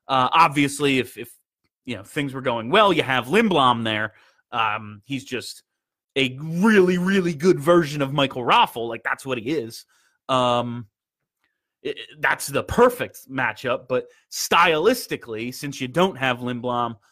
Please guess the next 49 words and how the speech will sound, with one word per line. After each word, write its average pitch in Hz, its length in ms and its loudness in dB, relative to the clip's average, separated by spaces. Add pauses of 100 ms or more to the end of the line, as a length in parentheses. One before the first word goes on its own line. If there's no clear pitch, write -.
(260)
Raffl's 160 580 2
kind 165 300 -2
of 151 100 0
a 151 40 0
good 139 260 -4
fit - 500 -4
if 139 160 -12
you're 143 100 -8
just 151 260 -10
going 143 260 0
for 123 440 0 (420)
the 135 160 -6
type - 380 0
of 185 160 -6
player 196 320 2
you 196 180 -2
want 202 240 -4
there. 214 300 -2 (480)
Um, 127 580 2 (800)
but 180 140 4
I, 202 200 2
I 214 100 2
do 202 200 -2
like 160 200 4
the 131 80 -10
t-, 139 140 -10
I 151 180 0
do 156 200 -2
like 180 240 4
the 175 80 -4
lines 170 380 -4
top 175 260 2
heavy. 190 180 0
Listen, 247 320 -2
if 135 140 -10
you 370 140 -6
could - 180 -10
spread 254 340 0
it 160 80 0
out 240 200 2
in 147 100 -4
the 127 60 -6
top 165 320 2
nine, 151 420 2 (180)
awesome. 180 560 2 (320)
That's 180 380 -2
great. 214 380 0 (640)
They 240 220 2
just, 214 240 -4